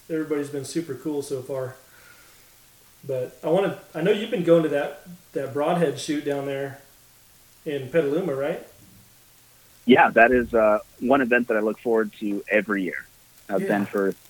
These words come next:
Speaker 2: three years in a row, and it is so much fun.
Speaker 1: Dude, I finally bought tickets, m-,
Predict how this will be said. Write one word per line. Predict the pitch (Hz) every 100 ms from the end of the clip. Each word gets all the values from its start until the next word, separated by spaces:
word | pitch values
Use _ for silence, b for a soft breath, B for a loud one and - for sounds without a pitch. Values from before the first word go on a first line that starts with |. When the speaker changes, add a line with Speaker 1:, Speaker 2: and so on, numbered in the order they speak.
| -
Speaker 2:
three | 120 110
years | 107 101
in | 101
a |
row, | 95 87 82
and | 90
it | 92
is | 90 -
so | - - 101 90
much | 76 -
fun. | 82 69 60 - - - -
Speaker 1:
Dude, | 190 170
I | 143
finally | 139 175 202 196
bought | 160 165 -
tickets, | 190 185 143 131 165
m-, | 170